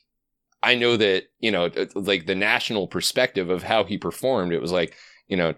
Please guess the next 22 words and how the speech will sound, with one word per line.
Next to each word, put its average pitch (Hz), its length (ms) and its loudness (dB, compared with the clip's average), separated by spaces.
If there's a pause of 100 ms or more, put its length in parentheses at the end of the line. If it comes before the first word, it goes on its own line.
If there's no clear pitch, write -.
(260)
Bernie 131 560 0
Sanders 117 460 0
at 101 100 0
the - 80 -6
top 113 360 0
favorability 92 680 0
with, 82 140 -2
like, 85 220 -2
forty-five 98 500 -2
percent, 90 480 -4
and 87 160 -4
then, 82 360 -4
you 98 120 -4
know, 87 100 -2
Biden 85 360 -2
was 80 160 -4
at, 73 100 -4
like, 78 220 -4
thirty 78 540 -6
something 76 640 -8 (100)
or 85 140 -2
whatever. 80 440 -4